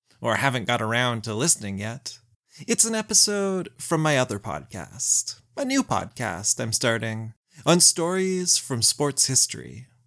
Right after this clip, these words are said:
and not necessarily the ones happening on the field. Ring, rink, et cetera. It's called The History of Sport,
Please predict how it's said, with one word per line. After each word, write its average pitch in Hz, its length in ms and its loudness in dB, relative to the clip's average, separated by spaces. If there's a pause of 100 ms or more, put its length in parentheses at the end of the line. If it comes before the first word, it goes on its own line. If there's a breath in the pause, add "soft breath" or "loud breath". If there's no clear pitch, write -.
(120)
and 131 160 4
not 147 200 4
necessarily 127 680 4
the 113 140 -2
ones 113 580 0 (220 soft breath)
happening 123 400 2
on 190 200 4
the 170 60 2
field. 85 680 -8 (500)
Ring, 123 640 0 (320)
rink, 123 560 -2 (280)
et - 140 -6
cetera. 123 540 -2 (1000 loud breath)
It's - 200 2
called 247 520 -2
The 175 140 0
History 151 420 4
of 117 100 2
Sport, - 640 0